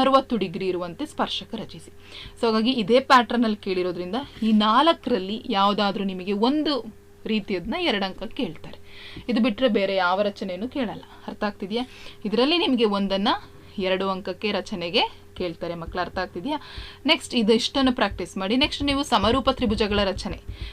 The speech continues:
ಇದನ್ನ ನಿಮಗೆ ಮೂರು ಅಂಕಕ್ಕೇನೆ ಕೇಳೋದು. So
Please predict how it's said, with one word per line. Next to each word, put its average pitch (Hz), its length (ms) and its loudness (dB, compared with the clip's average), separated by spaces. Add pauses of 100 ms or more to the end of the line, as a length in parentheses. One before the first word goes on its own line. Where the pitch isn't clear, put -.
(140)
ಇದನ್ನ 302 280 6
ನಿಮಗೆ 254 280 6
ಮೂರು 214 340 4
ಅಂಕಕ್ಕೇನೆ 202 540 -2
ಕೇಳೋದು. - 520 -8 (280)
So 190 320 -2